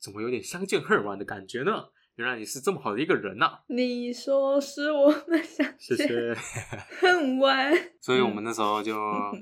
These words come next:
Speaker 1: 慢慢的越来越好了。
Speaker 2: 嗯。
Speaker 1: 但是呢，反转来了。
Speaker 2: 又有但是，
Speaker 1: 反转来了。
Speaker 2: 哇。
Speaker 1: 对，对，对，反转来了。
Speaker 2: 怎么这么可怜？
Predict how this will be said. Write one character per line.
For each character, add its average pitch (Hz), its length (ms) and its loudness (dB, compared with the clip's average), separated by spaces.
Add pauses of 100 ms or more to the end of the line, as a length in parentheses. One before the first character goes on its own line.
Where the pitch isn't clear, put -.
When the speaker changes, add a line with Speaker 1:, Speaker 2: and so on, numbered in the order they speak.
(280)
Speaker 1:
慢 117 140 -4
慢 120 160 -2
的 107 380 -4
越 170 100 2
来 147 140 -2
越 175 80 -2
好 104 180 0
了。 120 260 -4
Speaker 2:
嗯。 233 380 -4 (120)
Speaker 1:
但 180 340 -2
是 - 400 -6
呢， 170 340 -4 (380)
反 151 180 0
转 131 160 -2
来 131 140 4
了。 226 240 2
Speaker 2:
又 311 180 10
有 233 140 8
但 254 220 6
是， - 100 -2
Speaker 1:
反 - 20 -2
转 240 100 2
来 262 60 -2
了。 - 140 -16
Speaker 2:
哇。 240 420 0
Speaker 1:
对， 131 120 0
对， 131 100 2
对， 131 80 -2
反 185 160 0
转 175 160 -2
来 180 120 2
了。 - 360 -4
Speaker 2:
怎 226 100 -2
么 220 80 -2
这 240 60 -2
么 262 80 2
可 190 360 4
怜？ 185 380 2